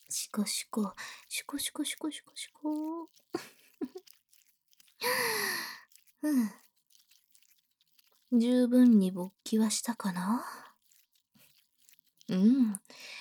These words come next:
これならいいだろう。僕にとって前戯はどうでもいい。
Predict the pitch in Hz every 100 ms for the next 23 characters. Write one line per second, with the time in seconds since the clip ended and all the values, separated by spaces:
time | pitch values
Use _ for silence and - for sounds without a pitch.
0 | - 262 269 277 302 285 247 262 240 214
1 | 190 175 - - _ - - _ _ _
2 | _ 247 302 302 311 220 208 - 190 185
3 | 233 285 240 156 170 151 196 240 262 247
4 | 233 214 180